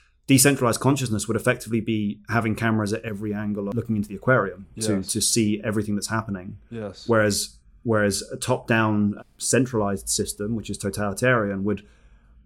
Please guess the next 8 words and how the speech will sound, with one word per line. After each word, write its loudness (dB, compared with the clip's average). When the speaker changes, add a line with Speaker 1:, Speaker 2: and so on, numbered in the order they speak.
Speaker 1:
would 0
attempt 4
to 0
see 4
everything, -2
but 2
it -2
would 0